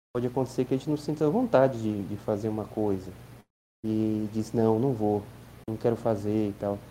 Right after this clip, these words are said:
Mas deixa eu começar a fazer, deixa eu fazer uma coisa pequenininha." Via, via de Santa Teresa também, José Maria, que tem uma nuance diferente. "Deixa eu começar a fazer. E eu faço uma coisa pequena,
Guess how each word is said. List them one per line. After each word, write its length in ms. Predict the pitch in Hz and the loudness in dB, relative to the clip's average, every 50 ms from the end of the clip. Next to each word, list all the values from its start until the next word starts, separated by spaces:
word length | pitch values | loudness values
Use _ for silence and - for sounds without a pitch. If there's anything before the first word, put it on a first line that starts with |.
| - - - - - - | -20 -20 -20 -16 -8 -4
Mas 320 | 180 185 170 - - - - - - - | -4 -4 -4 -6 -14 -18 -20 -16 -8 -8
deixa 180 | 247 240 - | -8 -4 -4
eu 60 | 311 | -2
começar 340 | - 311 294 277 - - 208 | 0 0 0 0 0 -2 -6
a 20 | 175 | -6
fazer, 440 | - 190 180 170 180 175 143 113 | -4 -2 -2 0 2 2 2 0
deixa 240 | 104 107 - - - | 0 -4 -8 -16 -18
eu 80 | - - | -14 -8
fazer 140 | 285 240 226 | -4 -4 -2
uma 80 | 220 226 | -2 -2
coisa 180 | 196 180 175 | -2 -4 -4
pequenininha." 600 | 170 - - - 175 160 147 160 175 160 127 107 104 - - - 123 120 117 | -6 -8 -10 -6 -4 -2 0 0 0 0 0 -2 -4 -8 -12 -16 -14 -12 -8
Via, 200 | 104 123 127 120 117 - - - - - | -4 -2 -2 -2 -2 -4 -8 -16 -14 -8
via 140 | 110 117 123 | -2 -2 -2
de 80 | 117 120 | -2 -2
Santa 200 | - 110 110 107 | -6 -4 -4 -4
Teresa 480 | - 110 107 113 127 139 135 117 113 104 | -4 -2 -2 0 2 0 0 -2 -2 -8
também, 340 | - 107 110 113 113 113 113 - - - - - - - - - - _ _ _ - | -6 -6 -2 -2 -2 -2 -4 -6 -14 -18 -20 -20 -20 -20 -20 -20 -20 _ _ _ -8
José 200 | - 110 104 113 | -8 -4 -2 -2
Maria, 340 | 107 110 110 107 110 113 110 | 0 0 0 2 2 2 0
que 80 | 110 - | 0 -4
tem 160 | - 117 110 | -4 -2 -2
uma 140 | 110 107 104 | 0 0 0
nuance 280 | 107 107 104 101 - 104 | 0 -2 -2 -2 -4 -8
diferente. 580 | 107 - - 113 110 110 139 147 135 131 - - - - - - - - _ _ - | -10 -6 -2 -2 0 2 0 0 -2 -4 -8 -14 -18 -20 -20 -20 -20 -20 _ _ -14
"Deixa 120 | 196 - | -8 -8
eu 40 | 254 | -6
começar 320 | - 269 269 233 - - 170 | -4 -2 -4 -4 -4 -4 -6
a 20 | |
fazer. 400 | 170 - 147 127 113 107 101 107 | -2 -2 -2 -2 -2 -2 -2 -2
E 60 | 143 | -2
eu 60 | 202 | -4
faço 300 | 202 - 285 262 - - | -4 -4 -4 -6 -4 -4
uma 100 | 214 185 165 | -8 -8 -4
coisa 200 | - 151 143 143 | -4 -2 -2 -2
pequena, 520 | 135 - 135 131 - 170 175 196 196 190 | -2 -4 -8 -6 -4 -6 -4 -4 -6 -8